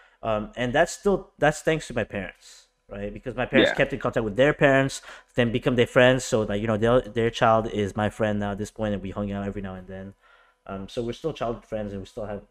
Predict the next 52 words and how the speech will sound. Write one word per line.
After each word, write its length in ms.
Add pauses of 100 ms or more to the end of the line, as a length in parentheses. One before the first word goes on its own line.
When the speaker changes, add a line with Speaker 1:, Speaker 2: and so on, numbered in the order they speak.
Speaker 1:
we're 100
still 200
present. 320 (420)
But 380 (160)
the 120
fact 260
that 160
we 160
moved, 500 (300)
um, 400 (260)
or 160
the 140
fact 200
that 220
I 120
moved, 480 (200)
kinda 500
opened 340
up 140
my 120
mind. 320 (600)
So 520
I'm 160
not 140
gonna 140
talk 260
ab-, 160
I'm 140
not 120
gonna 160
say 240
what, 580 (120)
you 120
know, 160
other 220
countries 540
think 220
about 200
the 80
United 380
States, 360
but 280
before 240
I 60
came 160
to 80
the 60
Uni-, 240
to 180
the 100
U 160
S, 300